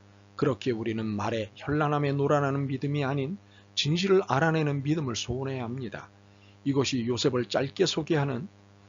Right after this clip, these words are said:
십일 장의 의도에서 찾아낸 메시지입니다. 우리는 이삭, 야곱, 요셉에 대한 믿음의 평가를 하시는 하나님의 방법에서 우리의 상식, 우리의 일반적인 이해,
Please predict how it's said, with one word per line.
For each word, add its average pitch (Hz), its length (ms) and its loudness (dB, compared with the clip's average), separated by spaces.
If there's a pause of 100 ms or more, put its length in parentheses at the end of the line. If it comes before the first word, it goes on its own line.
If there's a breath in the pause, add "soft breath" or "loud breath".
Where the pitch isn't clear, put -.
십일 175 340 0
장의 127 340 0
의도에서 156 440 2
찾아낸 98 480 -6
메시지입니다. 127 880 -6 (1700)
우리는 131 760 -2
이삭, 131 420 -4 (360)
야곱, 160 420 0 (380)
요셉에 190 380 2
대한 175 220 2
믿음의 143 320 -2
평가를 123 440 -4
하시는 131 400 -4 (280 soft breath)
하나님의 101 380 -6
방법에서 113 680 0 (400)
우리의 87 260 -12
상식, 147 500 -2 (440 soft breath)
우리의 180 320 2
일반적인 160 680 0
이해, 113 320 -2